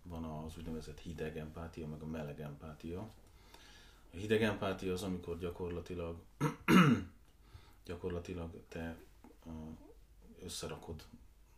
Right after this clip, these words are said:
a gondolkodásoddal összerakod, hogy mi történik a kliensben,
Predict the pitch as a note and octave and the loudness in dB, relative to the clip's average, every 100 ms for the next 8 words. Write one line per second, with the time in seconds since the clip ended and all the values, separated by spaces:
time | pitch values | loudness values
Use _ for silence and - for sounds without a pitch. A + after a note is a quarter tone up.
0 | - E2+ F2 E2 D#2 D2+ D2+ - D2+ D#2+ | -16 -6 -4 -2 -4 -8 -10 -10 -8 -8
1 | D#2 - D2 - - D2 E2 D#2 D2 D2+ | -8 -10 -12 -14 -12 -10 -8 -8 -8 -8
2 | D2 D2 D#2 - - - D2+ C#2+ - - | -10 -10 -12 -14 -14 -10 -8 -8 -10 -14